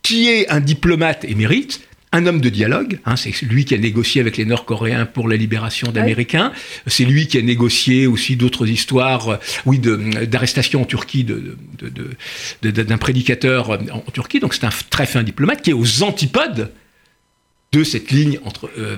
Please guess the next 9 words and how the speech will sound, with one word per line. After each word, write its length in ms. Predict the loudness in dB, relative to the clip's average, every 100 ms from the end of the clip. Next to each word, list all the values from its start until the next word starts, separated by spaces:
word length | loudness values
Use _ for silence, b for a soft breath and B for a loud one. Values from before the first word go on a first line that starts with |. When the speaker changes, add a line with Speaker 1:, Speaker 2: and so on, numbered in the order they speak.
| -10 -4
Speaker 1:
néoconservatrice. 960 | -4 -4 -10 -10 -14 -18 -18 -16 -16 b
Speaker 2:
Et 80 | -2
va-t-en 320 | -2 -2 -4
guerre. 320 | -2 -2 -4 -8 -12 -4
Speaker 1:
Et 60 | -4
va-t-en 240 | -4 -8
guerre. 340 | -10 -14 -16 _
Voilà, 260 | -4 -4 -4
mais 180 | -6 -8